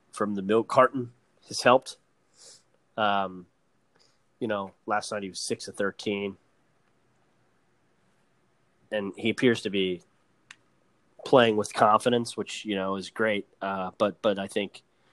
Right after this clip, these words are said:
a lot of it is just the staff just kept trying to figure something out, and a lot of this, these Princeton concepts are working, and, um, a lot more than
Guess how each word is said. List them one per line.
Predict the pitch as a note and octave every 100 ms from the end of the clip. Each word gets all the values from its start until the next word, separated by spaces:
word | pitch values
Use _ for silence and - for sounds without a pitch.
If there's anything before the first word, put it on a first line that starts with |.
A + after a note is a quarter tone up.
| _
a | A2
lot | G#2+ G#2
of | G2+ G2
it | F#2
is | -
just | G2 -
the | -
staff | - - G2+ F#2+ -
just | F#2 -
kept | G2+ E2+
trying | - F#2 F2 F#2 F#2+
to |
figure | - G2+ F2+
something | - G#2 G#2 G2+
out, | A2+ C3+ -
and | F#2+ F2 - _ _ _ _ -
a |
lot | G2+ G#2
of | G2
this, | F#2+ - -
these | G#2 F#2+
Princeton | - G#2+ - G2
concepts | F#2+ F#2 F#2+ G2+ -
are | G2
working, | F#2+ F#2+ - A2 A2
and, | F2 E2+ E2 _ _ _ _ _ _ _ -
um, | F2+ F2 E2+ E2
a | F2
lot | G2 G2
more | G#2 G2+
than | F#2+ F#2+ F2+ F2+